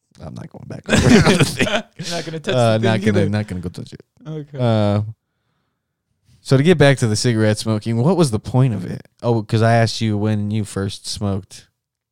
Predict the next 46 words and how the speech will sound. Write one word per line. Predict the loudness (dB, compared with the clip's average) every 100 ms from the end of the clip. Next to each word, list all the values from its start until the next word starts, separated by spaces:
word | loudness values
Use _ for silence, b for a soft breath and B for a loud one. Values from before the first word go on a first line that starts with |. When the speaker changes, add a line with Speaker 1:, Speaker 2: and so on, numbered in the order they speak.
| _
Speaker 1:
cigarette, | _ -8 -4 -4 -4
or, | -2 -2
like, | -4
when | -6 -6 -4
you | -4
first | -6 -8 -10 -8
were | -8 -8
ex-, | -12 -20 _ -16
like, | -16
exposed | -14 -6 -2
Speaker 2:
Yeah, | -2
Speaker 1:
to |
Speaker 2:
yeah. | -2 -2
Speaker 1:
it. | -4
Speaker 2:
But | -8
then | -6 -6
you | -6
were |
talking | -6 -8
about | -8 -10 -12
your | -12 -12
smoking. | -10 -12 -12 -4
Speaker 1:
Yeah, | 4 6 6
so, | 4 4 6
like, | 6 2
Speaker 2:
Uh-huh. | 2
Speaker 1:
we | 2
would | 2 2
go | 2 2
to, | 2 -2 0 2 0
like, | 0 -2
the | -4
edge | -4
of | -4
town | -4 -2 -2
and | -4
smoke, | -6 -4 -4 -4
like, | -8
a | -8
prime | -8 -6 -6 -6
time | -6 -6 -6 -10 -16
Speaker 2:
Mm-hmm. | -20 -12 -10
Speaker 1:
and | -8
just | -8 -10 -8
be | -6
like | -4 -6 -8